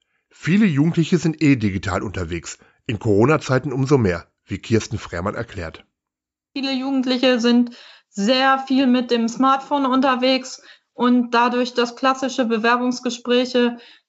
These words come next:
Speaker 2: aktuell in einigen Betrieben nicht stattfinden können oder die Betriebe das auch aus Vorsichtsmaßnahmen nicht machen, ist der digitale Weg eine gute alternative Möglichkeit, um zueinander zu finden und miteinander in Kontakt zu treten und voneinander zu erfahren,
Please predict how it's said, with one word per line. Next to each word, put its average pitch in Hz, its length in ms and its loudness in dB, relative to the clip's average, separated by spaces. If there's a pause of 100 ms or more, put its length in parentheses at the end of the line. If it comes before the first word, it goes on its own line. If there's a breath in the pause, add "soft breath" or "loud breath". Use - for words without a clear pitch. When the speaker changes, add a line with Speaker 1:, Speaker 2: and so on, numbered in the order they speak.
(120)
Speaker 2:
aktuell 233 840 0
in 233 220 0
einigen 240 400 4
Betrieben 226 420 2
nicht 254 180 0
stattfinden 254 520 0
können 240 260 2
oder 214 220 2
die 208 100 -4
Betriebe 233 460 -2
das 220 180 0
auch 170 120 0
aus 226 180 -2
Vorsichtsmaßnahmen 233 840 0
nicht 240 200 0
machen, 247 400 0 (240 loud breath)
ist 233 220 -2
der 240 100 4
digitale 233 640 0
Weg 226 200 0
eine 226 140 0
gute 233 320 0
alternative 226 680 0
Möglichkeit, 226 640 0
um 233 160 0
zueinander 196 600 0
zu 220 120 -8
finden 240 440 0 (220 loud breath)
und 233 180 0
miteinander 220 600 2
in 226 140 0
Kontakt 254 420 -2
zu 240 120 -10
treten 247 380 0
und 240 140 2
voneinander 240 640 0
zu 247 140 -2
erfahren, 240 560 0